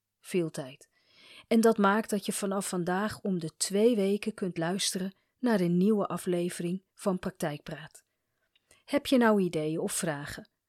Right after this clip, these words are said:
Laat het me dan weten, want ik laat me heel graag inspireren door jouw vragen en ideeën.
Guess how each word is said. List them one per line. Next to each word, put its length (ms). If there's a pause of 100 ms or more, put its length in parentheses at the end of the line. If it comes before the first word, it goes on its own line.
(100)
Laat 300
het 100
me 120
dan 200
weten, 460 (540)
want 140
ik 120
laat 220
me 100
heel 280
graag 260
inspireren 760
door 140
jouw 260
vragen 600 (420)
en 300
ideeën. 500